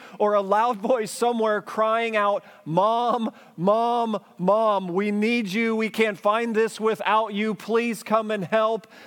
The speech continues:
right? And during the quarantine era, I saw some great pictures from some of you moms. Like, literally, some of you went into your driveways, into your cars, and you sat inside your car. I loved it. I was like, "Yes,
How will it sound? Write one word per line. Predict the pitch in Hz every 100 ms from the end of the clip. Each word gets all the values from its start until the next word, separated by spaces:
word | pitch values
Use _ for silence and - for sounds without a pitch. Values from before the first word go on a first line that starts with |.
| -
right? | 180 214 214
And | 202
during | 185 269 226
the | 196
quarantine | - 226 262 285 254 - 190 185
era, | 180 175 185 202 - - -
I | 190
saw | - 247
some | - 208
great | 170 214 240 233
pictures | 233 - 208 190
from | - 180
some | 151 196
of | 190 180
you | 190
moms. | 196 202 170
Like, | 180 - 196 -
literally, | 180 233 262 262
some | 254 - 214
of | 226 190
you | 226 220
went | 165 175 202 226 - - -
into | 202 214 220
your | 208 185 160
driveways, | 143 180 214 214 214 226 226 180
into | 190 180 180
your | 165 156
cars, | - 208 202 160 151 -
and | 156
you | 143
sat | 147 - - 220 165 -
inside | 165 165 170 160
your | 147 135
car. | 135 120 104 - -
I | - 160
loved | 165 170 190 147
it. | 156
I | 139
was | 156 147
like, | 160 - 147 -
"Yes, | - - -